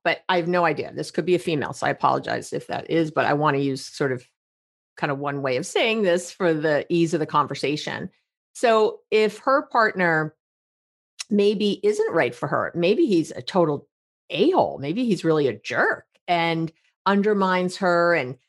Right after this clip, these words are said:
you know, goes after things. That's, you know, so yeah, maybe this isn't the relationship for her, but it shouldn't be,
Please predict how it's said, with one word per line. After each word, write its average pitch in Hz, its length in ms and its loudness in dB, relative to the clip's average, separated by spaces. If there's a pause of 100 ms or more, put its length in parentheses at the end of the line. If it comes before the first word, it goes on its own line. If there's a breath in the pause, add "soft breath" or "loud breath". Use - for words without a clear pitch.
(140)
you 175 80 0
know, 156 160 2
goes 180 340 0
after 170 300 2
things. 170 260 -2 (340)
That's, 240 480 0
you 185 140 -2
know, 135 360 0
so 170 100 0
yeah, 175 240 2
maybe 226 300 2
this 220 180 0
isn't 202 200 0
the 160 80 0
relationship 165 680 -2
for 135 80 -12
her, 104 340 -8 (380)
but 202 280 2
it 208 140 4
shouldn't 302 480 -2
be, 185 480 -2